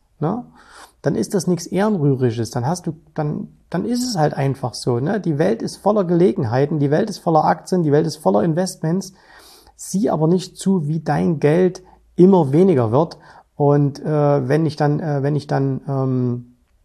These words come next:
wenn ich dann Investoren treffe, die ein Depot haben, voller Depotleichen, weil sie nie,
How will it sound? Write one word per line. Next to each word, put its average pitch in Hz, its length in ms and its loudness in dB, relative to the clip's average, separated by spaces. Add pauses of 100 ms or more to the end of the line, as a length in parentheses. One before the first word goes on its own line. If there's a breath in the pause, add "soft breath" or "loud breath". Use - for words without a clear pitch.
(560)
wenn 147 120 -2
ich 131 100 -2
dann 151 160 0
Investoren 151 480 0
treffe, 147 300 -4
die 143 260 -2 (360 loud breath)
ein 143 220 -2
Depot 151 380 2
haben, 151 340 2
voller 175 300 0
Depotleichen, 156 800 0
weil 147 120 2
sie 135 120 0
nie, 185 380 2